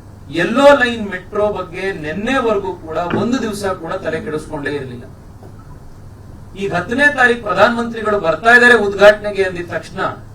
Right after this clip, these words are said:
ನಿನ್ನೆ ಎಲ್ಲಾ ತಾಮ್ಜಾಮ್ ಜೊತೆ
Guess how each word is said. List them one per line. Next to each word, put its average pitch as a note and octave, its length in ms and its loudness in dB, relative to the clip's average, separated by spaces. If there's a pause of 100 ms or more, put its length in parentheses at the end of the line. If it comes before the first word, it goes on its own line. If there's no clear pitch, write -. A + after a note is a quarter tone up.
(720)
ನಿನ್ನೆ A3+ 380 -2
ಎಲ್ಲಾ B3 380 4
ತಾಮ್ಜಾಮ್ G#3 580 2
ಜೊತೆ F3 480 -2